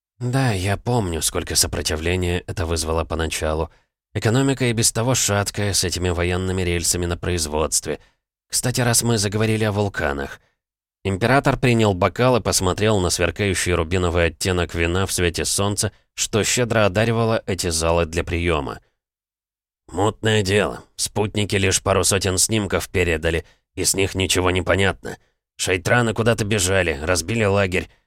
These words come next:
потом резко свалили после начала извержения. Главное, пришли аккурат к началу. Думаю, очередной артефакт добыли. Сколько нам крови эти их уникальные способности попили.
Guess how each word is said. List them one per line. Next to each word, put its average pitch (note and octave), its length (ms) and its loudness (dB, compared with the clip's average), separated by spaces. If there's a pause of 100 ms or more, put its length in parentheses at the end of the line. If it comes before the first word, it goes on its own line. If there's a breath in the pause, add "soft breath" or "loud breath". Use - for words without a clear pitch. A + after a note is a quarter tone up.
(120)
потом F#2+ 260 0
резко G#2 320 2
свалили G2+ 400 2
после F#2 320 0
начала F#2+ 380 2
извержения. F2+ 640 0 (380)
Главное, A2+ 440 2
пришли G#2+ 340 0
аккурат G#2+ 400 0
к - 60 -6
началу. G2+ 540 0 (380)
Думаю, A2+ 400 2
очередной G#2 460 0
артефакт G2+ 440 -2
добыли. D2 460 -4 (420)
Сколько F#2+ 380 -2
нам G#2 180 0
крови G2+ 360 2
эти F#2+ 260 0
их F#2+ 200 0
уникальные G2 540 0
способности F#2 720 0
попили. D2+ 520 -4